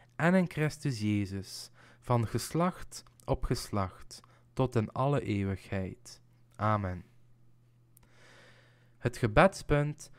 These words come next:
dank God voor de mensen die een goede invloed op jou hebben gehad.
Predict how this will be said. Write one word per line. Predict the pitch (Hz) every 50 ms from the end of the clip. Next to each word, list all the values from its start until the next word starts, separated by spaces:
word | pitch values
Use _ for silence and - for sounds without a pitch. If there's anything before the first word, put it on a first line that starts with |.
| - - -
dank | - 113 104 135 151 180 190 -
God | - - 160 160 - -
voor | - - 123 113
de | 110
mensen | 104 107 113 131 151 165 165 - - - 135 135 139 139 - -
die | - 127 110
een | 110 107 104
goede | 101 - - 196 202 196 -
invloed | 113 135 143 147 135 123 131 127 - -
op | - 110 110 -
jou | - 113 110 110
hebben | 104 104 101 95 101 98
gehad. | 92 - - 95 87 113 110 107 - - - - - -